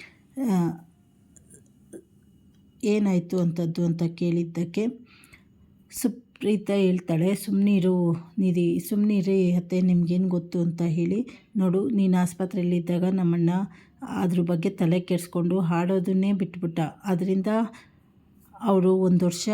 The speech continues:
ಇವ್ನನ್ನ ಬ್ಯಾನ್ ಮಾಡಾಕಿದ್ದಾರೆ. ಒಂದ್ ವರ್ಷ ಆಡೋ ಹಾಗೇ ಇಲ್ಲ. ಈಗ ನೋಡು, ಅವಂದು ಎಲ್ಲದೂ ಸುಟ್ಟಾಕಿದ್ದಾನೆ. ಈಗ ನಿಂಗೆ ಸಮಾಧಾನ ಆಯ್ತಾ?" ಅಂತ ಹೇಳಿ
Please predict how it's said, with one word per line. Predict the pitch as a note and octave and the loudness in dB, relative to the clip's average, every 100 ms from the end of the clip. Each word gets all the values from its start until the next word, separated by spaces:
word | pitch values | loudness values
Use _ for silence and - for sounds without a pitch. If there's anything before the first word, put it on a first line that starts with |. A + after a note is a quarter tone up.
| G#3 | -2
ಇವ್ನನ್ನ | G#3+ G3 F#3 F#3+ | 0 2 4 2
ಬ್ಯಾನ್ | F#3 F3 F#3 | 2 2 4
ಮಾಡಾಕಿದ್ದಾರೆ. | F#3+ F3 E3+ E3+ E3+ E3+ | 4 2 0 -2 -2 0
ಒಂದ್ | E3+ E3 | 2 2
ವರ್ಷ | E3+ - G#3+ | 0 -2 -2
ಆಡೋ | F3+ E3 F#3 | 0 2 2
ಹಾಗೇ | F#3+ F3+ E3+ F#3 F#3 | 2 0 0 2 2
ಇಲ್ಲ. | E3 E3+ E3 - | 2 0 -2 -2
ಈಗ | F#3 F#3+ G3+ | -2 0 0
ನೋಡು, | F#3 E3+ | 0 0
ಅವಂದು | E3+ E3 F3 E3+ E3+ - - - | 2 2 2 2 0 -4 -18 -4
ಎಲ್ಲದೂ | G3 F#3+ G3+ G3 G3 | 0 2 4 2 0
ಸುಟ್ಟಾಕಿದ್ದಾನೆ. | A3+ - F#3 G3+ F#3+ F#3+ E3+ F3 F3 | -2 -2 -4 -2 -2 -2 -2 0 0
ಈಗ | E3+ F#3+ F#3+ | 2 0 0
ನಿಂಗೆ | G3+ F3+ E3+ | 0 0 -2
ಸಮಾಧಾನ | F#3 E3 F3 F3 E3 E3 E3 - - _ _ | 0 0 0 0 0 0 -2 -12 -20 _ _
ಆಯ್ತಾ?" | F#3+ G3 F#3+ G3 | -2 0 0 0
ಅಂತ | F#3+ F3+ | 0 2
ಹೇಳಿ | F#3 F3+ E3+ F#3+ C#4 | 2 2 2 0 -2